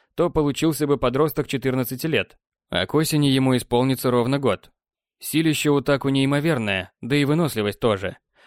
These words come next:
Алан на нем верхом катался, а тот даже не замечал веса пацана. Как только я отпраздновал свой день рождения и стал совершеннолетним,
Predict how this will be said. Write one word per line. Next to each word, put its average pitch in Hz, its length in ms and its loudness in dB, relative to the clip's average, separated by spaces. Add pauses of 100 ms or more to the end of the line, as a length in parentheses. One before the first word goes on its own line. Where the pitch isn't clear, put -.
(120)
Алан 110 360 0
на 117 100 0
нем 120 220 0
верхом 117 380 0
катался, 104 600 -2 (240)
а 113 120 0
тот 170 220 -2
даже 156 240 0
не 151 80 0
замечал 135 400 0
веса 120 300 -2
пацана. 117 500 -4 (880)
Как 101 220 0
только 156 260 0
я 135 160 2
отпраздновал 120 540 0
свой 113 220 0
день 107 160 -2
рождения 110 720 0
и 139 140 -2
стал 175 240 0
совершеннолетним, 143 960 0